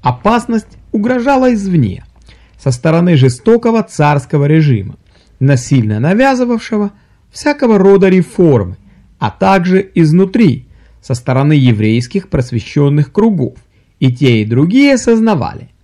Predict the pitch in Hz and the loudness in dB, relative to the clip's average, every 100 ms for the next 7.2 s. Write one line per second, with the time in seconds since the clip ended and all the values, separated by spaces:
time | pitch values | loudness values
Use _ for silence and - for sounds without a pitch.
0 | _ - 160 156 175 110 - _ _ - | _ -2 0 2 0 0 -8 _ _ -6
1 | 139 127 - 123 147 139 143 147 127 117 | -4 -4 -4 -4 -2 0 2 2 2 0
2 | 117 123 117 101 - 101 - 127 127 175 | 0 0 0 -4 -8 -10 -8 -4 0 0
3 | 254 175 92 - 120 127 127 123 127 117 | 0 -2 -6 -6 -2 0 0 0 -2 -2
4 | 107 - 107 143 175 147 117 101 95 95 | -6 -8 0 2 4 2 -4 -8 -8 -8
5 | 104 127 220 247 240 - - - _ - | -6 -2 0 -2 -4 -18 -20 -20 _ 0
6 | 123 107 107 113 151 165 233 226 277 - | 0 0 -4 -2 -4 -2 -2 0 -2 -2
7 | 262 | -8